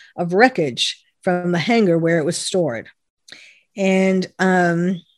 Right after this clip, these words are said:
and they, you know, and they also criticized the N T S B. Then we have the Donaldson report. Well, you know what? Let me, um, I will stop here. <laughs> Da, da, da. Leave you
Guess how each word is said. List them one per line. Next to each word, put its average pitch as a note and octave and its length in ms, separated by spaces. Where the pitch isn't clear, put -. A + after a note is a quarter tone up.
and F3 220
they, F#3 260
you E3+ 260
know, D#3 80
and D#3 100
they E3 60
also D#3+ 340
criticized D#3 540
the D3 140
N D3+ 120
T D3 180
S C#3+ 140
B. C4 400
Then F4 180
we F4 140
have G3 360
the G3 80
Donaldson G#3 720
report. D#3+ 600
Well, G#3+ 280
you A3+ 100
know A3+ 100
what? A3 300
Let A3 180
me, A3 280
um, F3 420
I G3 200
will F#3 180
stop G3+ 400
here. D#3+ 480
<laughs> - 240
Da, C4+ 140
da, F3+ 200
da. C#3+ 300
Leave G#3+ 200
you G3+ 300